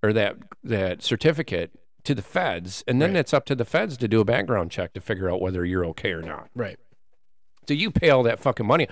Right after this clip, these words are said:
Speaker 1: You pay a hundred and fifty for the, I paid a hundred and fifty for the class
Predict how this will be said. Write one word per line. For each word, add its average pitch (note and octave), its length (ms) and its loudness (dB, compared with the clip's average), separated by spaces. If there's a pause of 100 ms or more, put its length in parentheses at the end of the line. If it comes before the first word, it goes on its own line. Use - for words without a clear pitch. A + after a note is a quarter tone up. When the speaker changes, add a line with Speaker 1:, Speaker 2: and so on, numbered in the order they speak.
(280)
Speaker 1:
You D#3 100 -2
pay E3 220 0
a F#2+ 60 0
hundred D#3 240 4
and D3 80 0
fifty E3 280 0
for - 140 -2
the, B2 120 -2
I B2 100 4
paid C#3 200 0
a G#2 60 2
hundred D3+ 160 0
and C3 100 -6
fifty C#3+ 220 -4
for - 100 -6
the C3 80 -2
class G#2 400 -2